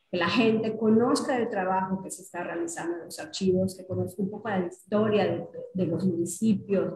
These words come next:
de los estados. Es un gusto y yo espero que esta no sea la primera de las colaboraciones. Espero tener un contacto directo con cada uno de ustedes para hacer futuras charlas y hacer trabajos de, de, de vinculación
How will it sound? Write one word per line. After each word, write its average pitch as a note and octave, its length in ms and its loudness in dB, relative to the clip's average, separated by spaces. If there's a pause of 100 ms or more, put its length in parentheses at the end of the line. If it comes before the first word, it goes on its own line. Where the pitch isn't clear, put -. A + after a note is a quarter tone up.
(120)
de E3 80 -4
los F3 140 -6
estados. - 720 -2 (480)
Es G#3+ 180 4
un C#4 100 10
gusto B3+ 400 4
y G#3 60 4
yo G#3 80 2
espero G3+ 500 2
que F3 300 -2
esta A3+ 160 -4
no A3+ 120 -2
sea A#3+ 200 -4
la A#3 160 -4
primera F#3+ 440 6
de F3 80 -6
las E3+ 220 -14
colaboraciones. E3 1040 -6 (280)
Espero G3 520 2
tener F#3+ 260 0
un G3 80 4
contacto G3 400 -2
directo F#3+ 440 0
con F#3+ 160 -6
cada F#3+ 220 0
uno F#3 200 -2
de F#3 60 -4
ustedes F#3+ 540 -4
para F3 360 -6
hacer G3+ 440 -2 (580)
futuras C4 480 4
charlas G3 640 4
y F#3+ 80 0
hacer F#3+ 320 -4
trabajos F#3+ 640 0
de, E3 380 -8
de, E3 240 -6
de G3 160 6
vinculación G3+ 1040 4